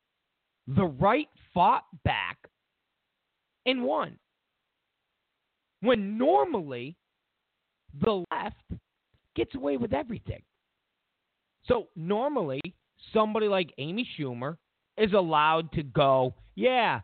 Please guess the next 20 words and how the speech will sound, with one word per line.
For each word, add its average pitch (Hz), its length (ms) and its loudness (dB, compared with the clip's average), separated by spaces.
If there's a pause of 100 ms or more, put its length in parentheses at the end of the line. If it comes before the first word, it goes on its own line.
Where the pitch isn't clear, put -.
(340)
this 147 260 2 (120)
person 214 460 -2
is 151 140 -4
a 131 100 -8 (140)
scumbag. 165 600 0
This 175 240 -8
person 190 360 -2
is 165 160 -4
an 160 180 -6
a-hole. 147 520 2
This 175 280 -2
person 180 420 -2
is 131 140 -4 (120)
this, 185 340 2
this, 196 340 0 (100)
blah, 185 360 2
blah, 180 260 2
blah, 165 240 0
blah, 151 240 -4
blah." 127 240 -8